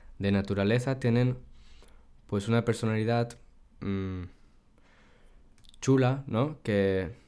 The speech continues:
siem-, siempre quieren demostrar, pues, que son mejores que los demás, que ellos no se equivocan, que ellos siempre tienen, tienen la razón y hacen, y todo lo hacen bien, ¿no?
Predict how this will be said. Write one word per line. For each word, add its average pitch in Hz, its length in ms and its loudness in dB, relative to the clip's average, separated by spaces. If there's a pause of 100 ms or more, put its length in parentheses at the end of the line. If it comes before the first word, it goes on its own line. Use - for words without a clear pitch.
(200)
siem-, 107 400 0
siempre 113 340 2
quieren 113 240 2
demostrar, 107 540 2
pues, 101 140 -6
que 101 80 -6
son 104 140 0
mejores 101 400 0
que 98 100 -6
los 95 180 -2
demás, 120 460 -2 (920)
que 101 160 2
ellos 104 180 2
no 101 100 2
se 101 120 -2
equivocan, 117 720 -2 (200)
que 104 100 -4
ellos 98 120 0
siempre 98 280 -2
tienen, 95 540 -2 (840)
tienen 98 240 0
la 95 100 2
razón 120 400 2
y 113 140 4
hacen, 104 420 0 (320)
y 107 100 -4
todo 113 200 4
lo 107 80 4
hacen 98 260 -2
bien, 90 220 -2
¿no? 123 140 -4